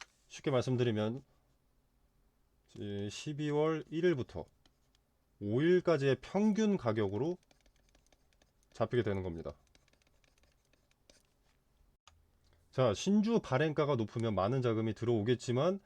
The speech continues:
회사가 참여하는 유증에 지불할 금액도 커지기 때문에 십이월 오 일까지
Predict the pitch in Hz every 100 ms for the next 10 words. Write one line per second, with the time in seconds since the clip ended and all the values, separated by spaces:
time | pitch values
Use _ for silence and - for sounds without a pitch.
0 | _ _ _ - 185 196 190 185 - 196
1 | 196 190 170 131 127 127 123 - 131 165
2 | 175 143 - 135 135 135 - 135 123 117
3 | 98 98 120 82 _ _ _ _ _ -
4 | 160 156 151 147 104 117 160 - 135 135